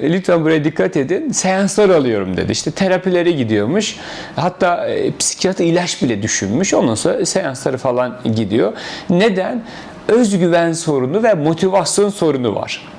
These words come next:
Bakın lütfen burayı kaçırma, çok özel bir nokta var burada. "Tamam." dedim, "çok güzel. Hani elbette ki destekler almalıyız." E, sohbet muhabbette, "Peki," dedim,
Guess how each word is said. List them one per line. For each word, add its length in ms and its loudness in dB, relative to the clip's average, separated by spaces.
Bakın 240 0
lütfen 320 2
burayı 260 4
kaçırma, 380 -2
çok 180 -2
özel 340 2
bir 60 0
nokta 320 2
var 260 2
burada. 260 -4
"Tamam." 380 0
dedim, 240 0
"çok 320 -6
güzel. 380 -2
Hani 260 -2
elbette 400 -2
ki 120 -2
destekler 460 -2
almalıyız." 720 0
E, 40 2
sohbet 440 0
muhabbette, 720 0
"Peki," 280 0
dedim, 300 0